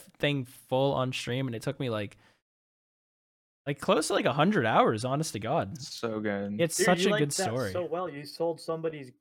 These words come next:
Speaker 3: you sold somebody's, uh, gift
Speaker 1: Bro.
Speaker 3: just for it, dude. Like
Speaker 1: <laughs> It's fine.
Speaker 2: Dude,
Speaker 3: I'll give it
Speaker 2: I,
Speaker 3: to you.
Speaker 2: well, he sold my Breath of the Wilds to buy Breath of the Wild.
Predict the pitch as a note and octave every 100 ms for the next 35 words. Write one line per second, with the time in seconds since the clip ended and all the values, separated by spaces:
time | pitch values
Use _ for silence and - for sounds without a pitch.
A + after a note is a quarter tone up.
0 | _ D#3+ E3 - F#3 E3+ - F3 E3+ D#3
1 | C#3 B2+ C#3 B2 A#2 C#3+ E3+ D#3+ A#2+ C#3+
2 | - - E3 - - B2 B2+ C#3 B2+ B2+
3 | - - _ _ _ _ C#3 - - C3+
4 | C3 - - - - D3+ F3+ F3 F#3 -
5 | F3 G#3 F3+ D3 C#3+ B2+ B2+ C#3+ B2+ A2
6 | G2 A#2 B2 A#2+ A#2 G#2+ A2 G#2 G2+ G2+
7 | G#2+ G#2 F#2+ F2+ E2+ C#2+ -